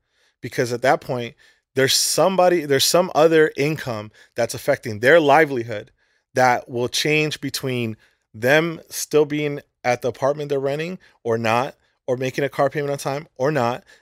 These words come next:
And so when the livelihood is in, in a factor in their job, like, if I took you on as a manager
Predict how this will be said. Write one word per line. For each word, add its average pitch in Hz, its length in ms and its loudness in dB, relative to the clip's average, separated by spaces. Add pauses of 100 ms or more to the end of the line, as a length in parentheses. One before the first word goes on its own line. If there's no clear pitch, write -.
And 127 100 -8
so 135 120 -2
when 123 260 -4
the 117 100 2
livelihood 147 640 4
is 120 140 0
in, 113 180 -8
in 117 280 -8
a - 140 -8
factor 127 720 -2 (340)
in 120 400 -6 (280)
their 123 240 0
job, 123 420 0 (260)
like, 123 200 -2
if - 300 -4
I 160 280 4
took 165 340 -6
you 143 120 -4
on 110 360 -4 (200)
as 120 200 -4
a 117 40 -8
manager 117 580 -6